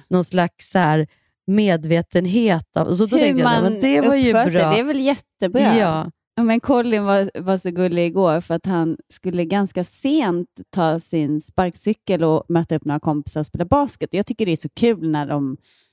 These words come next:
Speaker 2: ja men du vet, så här sommarlov och sticker och spelar
Speaker 1: Mm.
Speaker 2: basket. Och, men så var det ändå så här, "Fastän det börjar snart bli mörkt, hur länge ska du vara ute?" Och, "Ja, okej, ja, men då vill jag att,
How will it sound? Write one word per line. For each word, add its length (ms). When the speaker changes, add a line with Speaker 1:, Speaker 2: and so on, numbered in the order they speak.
Speaker 2:
ja 80
men 200
du 60
vet, 280
så 220
här 60
sommarlov 880
och 180
sticker 320
och 100
spelar 200
Speaker 1:
Mm. 40
Speaker 2:
basket. 640
Och, 100
men 100
så 100
var 140
det 60
ändå 200
så 120
här, 160
"Fastän 380
det 60
börjar 180
snart 460
bli 140
mörkt, 540
hur 60
länge 320
ska 200
du 100
vara 200
ute?" 800
Och, 160
"Ja, 200
okej, 320
ja, 120
men 140
då 80
vill 240
jag 160
att, 160